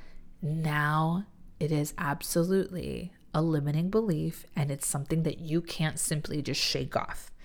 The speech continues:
And I want to validate that, and I see you in that, and I completely feel that. Okay?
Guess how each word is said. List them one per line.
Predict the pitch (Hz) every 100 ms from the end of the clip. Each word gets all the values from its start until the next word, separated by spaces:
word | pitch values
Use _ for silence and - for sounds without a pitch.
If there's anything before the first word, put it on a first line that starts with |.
| - - -
And | - 151
I |
want | 151 160 151
to |
validate | 143 151 143 180 180 185 190
that, | 196 208 -
and | 180 143
I | 143
see | - - 202 220
you | 233 240
in | 226 240 247
that, | 247 254 -
and | 147
I | 143 143
completely | - 151 - - 196 190 202 214 196 196 - - -
feel | - - 151 131
that. | 50 - - - - - - - - - -
Okay? | 151 - 139 220